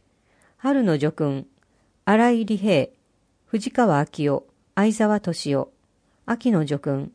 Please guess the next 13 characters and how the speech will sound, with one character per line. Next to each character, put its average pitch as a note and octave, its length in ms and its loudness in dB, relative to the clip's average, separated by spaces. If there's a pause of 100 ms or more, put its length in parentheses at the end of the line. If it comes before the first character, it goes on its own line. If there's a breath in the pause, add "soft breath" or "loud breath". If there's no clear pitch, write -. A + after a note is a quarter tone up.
(320)
鶴 B3+ 240 -2
見 F3+ 100 2
茂 D3 380 -4
夫、 - 180 -6 (400)
矢 F3 160 0
島 A3 300 0
栄 G3+ 260 2
一、 E3 420 -6 (280)
山 G3 260 0
口 A3 260 -4
浩 F#3 260 -2
一 F#3+ 240 -4
郎。 A#2+ 220 -4